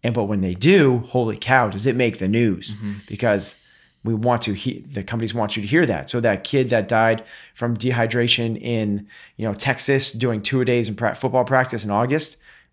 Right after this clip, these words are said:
Speaker 1: we're gonna make sure we hear about that one.
Speaker 2: It's pumped up with
Speaker 1: But the,
Speaker 2: Gatorade, yeah.
Speaker 1: but the four people that die a year from hyper-, hypernatremia doing marathons,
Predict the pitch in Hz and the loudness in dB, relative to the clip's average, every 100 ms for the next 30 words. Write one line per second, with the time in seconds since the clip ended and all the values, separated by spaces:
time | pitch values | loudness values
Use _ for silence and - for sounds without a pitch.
0 | _ 104 104 123 131 - 147 139 175 160 | _ -10 -4 0 2 4 6 6 6 6
1 | 151 170 143 107 104 - 101 92 95 - | 6 4 4 0 -4 -8 -8 -8 -12 -2
2 | 131 92 127 90 90 98 135 135 123 151 | 0 2 0 0 -8 0 0 2 4 4
3 | 151 151 123 131 131 127 123 135 143 147 | 6 4 6 6 6 4 4 4 4 2
4 | 113 131 127 - 139 151 165 160 - 175 | 0 -2 -2 -4 -2 2 2 2 0 0
5 | 160 123 113 117 131 135 160 175 | 0 2 2 2 2 2 0 -2